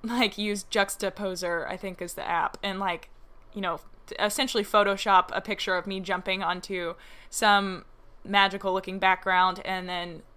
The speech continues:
using Fonto to, like, type giveaway and list all the brand, or shout out for Shout Out Sunday, and then list the stipulations. Like, if you had a certain amount of followers, you would get just your single photo as a shout out.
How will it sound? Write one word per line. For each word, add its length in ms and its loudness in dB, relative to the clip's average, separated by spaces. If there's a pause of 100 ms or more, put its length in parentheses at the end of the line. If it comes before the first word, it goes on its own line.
using 360 -6
Fonto 580 2
to, 160 -6
like, 260 -4
type 260 -4
giveaway 580 2
and 120 -6
list 200 -8
all 100 0
the 100 -6
brand, 420 -4
or 180 -4
shout 220 4
out 100 -2
for 60 -12
Shout 180 0
Out 100 -2
Sunday, 420 -2 (400)
and 140 -4
then 360 -2 (100)
list 440 0
the 80 -6
stipulations. 920 -2
Like, 320 -4 (340)
if 220 -4
you 200 -6
had 520 2
a 60 -8
certain 280 -2
amount 220 4
of 80 -4
followers, 500 2
you 100 -4
would 140 -6
get 240 -2
just 260 -6
your 100 -2
single 340 -4
photo 400 0
as 160 -4
a 60 -8
shout 340 0
out. 260 4